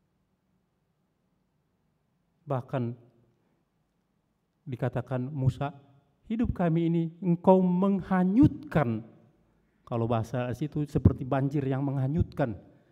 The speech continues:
seperti air bah yang menghanyutkan di Kejadian enam. "Engkau menghanyutkan hidup kami."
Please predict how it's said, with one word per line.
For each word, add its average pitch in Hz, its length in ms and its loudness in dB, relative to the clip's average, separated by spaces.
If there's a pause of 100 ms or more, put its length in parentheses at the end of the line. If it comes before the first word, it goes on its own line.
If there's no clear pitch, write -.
seperti - 480 2
air 165 240 -2
bah 156 240 -2
yang 156 160 -4
menghanyutkan 147 720 -2
di 123 80 -6
Kejadian 123 480 -4
enam. 127 240 -6 (1500)
"Engkau 302 320 6
menghanyutkan 262 880 2
hidup 165 320 -2
kami." 147 240 -6